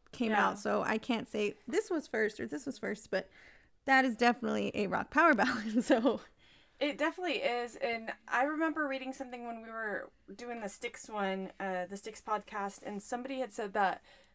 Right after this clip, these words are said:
Speaker 2: uh, Dennis DeYoung was named, like, the father of power ballads.
Speaker 1: Oh,
Speaker 2: Um,
Speaker 1: okay. With,
Speaker 2: and
Speaker 1: like,
Speaker 2: so,
Speaker 1: Lady and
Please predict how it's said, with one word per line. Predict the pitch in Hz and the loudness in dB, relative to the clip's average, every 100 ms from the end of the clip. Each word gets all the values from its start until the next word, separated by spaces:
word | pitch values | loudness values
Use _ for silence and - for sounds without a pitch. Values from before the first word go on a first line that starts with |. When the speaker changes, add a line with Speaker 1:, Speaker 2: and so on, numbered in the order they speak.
| _ - | _ -2
Speaker 2:
uh, | 202 185 | 0 0
Dennis | 190 220 254 - | -2 -2 -2 -4
DeYoung | - 214 208 208 208 202 | -8 -6 -4 -4 -4 -6
was | 185 190 196 | -6 -8 -6
named, | 196 202 | -6 -4
like, | 196 - | -6 -6
the | 185 | -10
father | - 180 185 190 185 | -6 -4 -2 -2 -4
of | - - | -6 -8
power | 185 165 - | -6 -6 -6
ballads. | - - - 185 - - _ _ _ _ | -10 -10 -12 -12 -12 -14 _ _ _ _
Speaker 1:
Oh, | 240 | -2
Speaker 2:
Um, | 247 302 339 339 302 277 | 0 0 0 0 0 0
Speaker 1:
okay. | - 214 220 _ _ - | -2 -4 -6 _ _ -10
With, | 190 | -4
Speaker 2:
and | 196 180 180 | 0 0 -2
Speaker 1:
like, | 214 | -6
Speaker 2:
so, | - | -4
Speaker 1:
Lady | 208 180 180 214 | -2 -2 -2 -4
and | 208 | -6